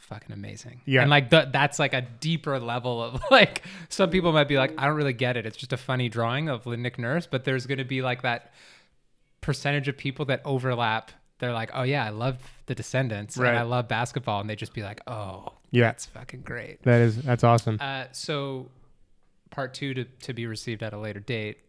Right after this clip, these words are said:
Speaker 1: Uh, you'll, you'll see.
Speaker 2: Okay. Stay tuned for part two, guys. Uh, okay.
Speaker 1: So sick.
Speaker 2: Now on to the episode. So this week we are talking about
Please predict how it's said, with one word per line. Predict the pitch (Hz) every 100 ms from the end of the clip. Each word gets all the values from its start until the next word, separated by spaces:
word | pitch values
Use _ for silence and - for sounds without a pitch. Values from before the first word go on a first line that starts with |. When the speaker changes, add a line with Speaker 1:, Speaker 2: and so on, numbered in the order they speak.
| _ _ -
Speaker 1:
Uh, | 104 104 104 - _ _ _ _ _ _ _ _ _ _ _ 170 -
you'll, | - 120
you'll | 127 110
see. | - - _ _ -
Speaker 2:
Okay. | 151 175 170 - _ _ _ - -
Stay | - 175
tuned | - 170 165
for | 151
part | 143 139
two, | 151
guys. | 143 107 110 - - - - - _
Uh, | - 123 123 -
okay. | 156 175 185 117 104 - - - _
Speaker 1:
So | _ - -
sick. | - - - 403
Speaker 2:
Now | 127 139 151 160 160 -
on | 135 139 151 151
to | 151 - 135 131 131 131 127 131 - -
the | 131 123 123 120 120 - -
episode. | 127 131 - - 165 175 131 135 - - _ _ _ _ - - - _
So | -
this | 185 233
week | 185 180 165
we | 170 165
are | 151
talking | - 147 156 - 190
about | 185 139 117 120